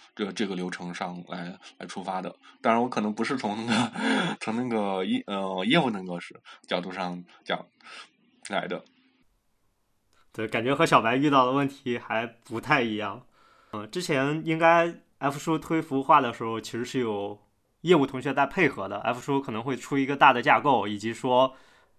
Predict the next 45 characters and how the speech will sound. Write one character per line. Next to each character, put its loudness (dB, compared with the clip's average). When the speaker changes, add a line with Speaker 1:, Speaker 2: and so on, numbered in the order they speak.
Speaker 2:
提 -8
供 2
技 0
术 -4
方 0
案， -4
比 -10
如 -6
说 -2
如 0
何 -2
做 2
测 -4
试， -2
嗯， -8
对， -6
如 -2
何 2
做 6
开 4
发， 8
如 -6
何 0
做 2
部 0
署， -6
然 -4
后 -4
如 -4
何 -2
做 0
集 -2
成 -6
这 0
些， -2
呃， -6
基 -4
础 -8
化、 6
平 -6
台 4
化 10
的 2
方 -4
案。 -10